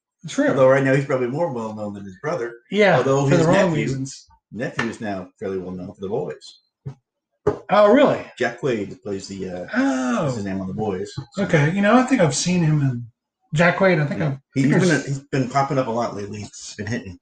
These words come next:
Speaker 1: Okay. Um, yeah, it's true. They have three lesser known brothers in this movie, at least.
Speaker 2: Now, but
Speaker 1: Uh,
Speaker 2: also I think, uh, Randy and James were in The Long Riders together. Uh,
Speaker 1: Is that the movie that had, like, three, three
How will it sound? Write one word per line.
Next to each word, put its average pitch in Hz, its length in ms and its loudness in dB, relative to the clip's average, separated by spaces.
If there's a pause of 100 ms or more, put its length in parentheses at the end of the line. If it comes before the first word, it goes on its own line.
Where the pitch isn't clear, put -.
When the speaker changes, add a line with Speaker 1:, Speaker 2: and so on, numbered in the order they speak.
(280)
Speaker 1:
Okay. 135 320 2 (840)
Um, 135 600 4
yeah, 180 180 4
it's - 140 0
true. 196 240 4
They 139 80 6
have 143 240 2
three 170 200 4
lesser 160 280 2
known 160 180 2
brothers 147 340 -2
in 131 60 -10
this 123 160 -14
movie, 135 280 -8 (180)
at 131 60 -12
least. 147 260 -6 (400)
Speaker 2:
Now, 107 140 -4
but 117 160 -2
Speaker 1:
Uh, 131 100 -4
Speaker 2:
also 160 300 -2
I 135 40 -4
think, 139 240 -2
uh, 113 220 0
Randy 120 440 -2
and 110 180 -4
James 113 440 -2
were 107 220 -8
in 104 360 -4
The 98 80 -16
Long 98 300 -10
Riders 95 380 -10
together. 170 260 -10 (840)
Uh, 95 160 -6
Speaker 1:
Is 180 200 8
that 185 200 6
the 165 80 -6
movie 165 440 -4
that 151 120 -4
had, 156 300 -2
like, 143 220 -6
three, 175 180 -4
three - 80 -12